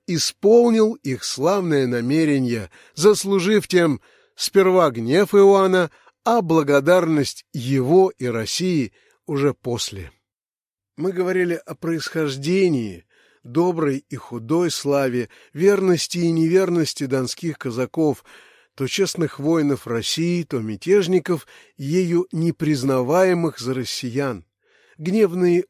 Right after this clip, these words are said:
отзывы Иоанновой о сей вольнице в письмах к султанам и к ханам таврическим были истиною,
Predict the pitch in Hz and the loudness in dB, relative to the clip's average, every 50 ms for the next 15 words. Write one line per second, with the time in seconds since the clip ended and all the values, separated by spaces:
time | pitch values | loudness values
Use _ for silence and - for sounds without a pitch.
0 | _ - 190 180 175 165 139 123 127 131 123 123 120 120 117 123 143 170 180 170 | _ -4 -2 0 0 -2 -2 -4 -4 -2 -2 -2 -2 -2 -2 -2 0 0 0 0
1 | 160 147 135 120 120 113 101 - - 156 143 139 131 143 165 165 156 143 139 127 | 0 0 0 -2 -2 -4 -4 -4 -4 -4 -2 -2 -2 -2 -2 0 0 0 -2 -2
2 | - - - 135 117 104 - _ _ _ _ _ _ _ - 180 170 - 170 156 | -4 -6 -8 -8 -8 -10 -12 _ _ _ _ _ _ _ -10 -8 -8 -6 -6 -4
3 | 139 127 - - - - - 120 113 110 _ 165 160 170 170 156 143 127 123 110 | -4 -6 -6 -8 -12 -8 -8 -8 -8 -8 _ -4 -4 -2 -2 -2 -2 -2 -4 -6
4 | 90 - - - 160 165 170 160 156 143 123 - 123 123 135 143 151 - - 120 | -8 -12 -12 -6 -4 -4 -2 -2 -2 -4 -6 -6 -6 -6 -6 -6 -6 -8 -10 -12
5 | - - - 127 110 - _ _ _ _ _ _ _ _ - 131 143 185 180 160 | -12 -10 -10 -10 -10 -12 _ _ _ _ _ _ _ _ -12 -8 -4 -4 -2 -2
6 | 156 151 - - - 190 165 143 - - - - 101 95 95 92 87 82 - | -2 -4 -4 -6 -8 -6 -6 -6 -6 -8 -12 -12 -14 -14 -14 -16 -16 -18 -20